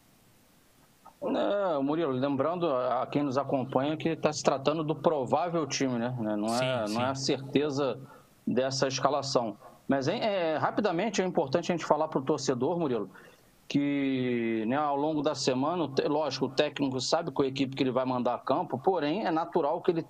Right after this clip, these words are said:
Speaker 1: treine alternativas ao longo da partida,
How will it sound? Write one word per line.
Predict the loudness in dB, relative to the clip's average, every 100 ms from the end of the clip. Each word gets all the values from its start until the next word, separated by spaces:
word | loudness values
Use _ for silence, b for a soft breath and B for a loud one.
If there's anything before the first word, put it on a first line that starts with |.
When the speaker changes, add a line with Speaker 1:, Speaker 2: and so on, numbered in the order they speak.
| 2
Speaker 1:
treine | 2 2 0 -2 -6 B B
alternativas | 4 4 0 2 2 -2 0 0 2 0
ao |
longo | 0 0
da | 0 2
partida, | 2 2 0 0 -2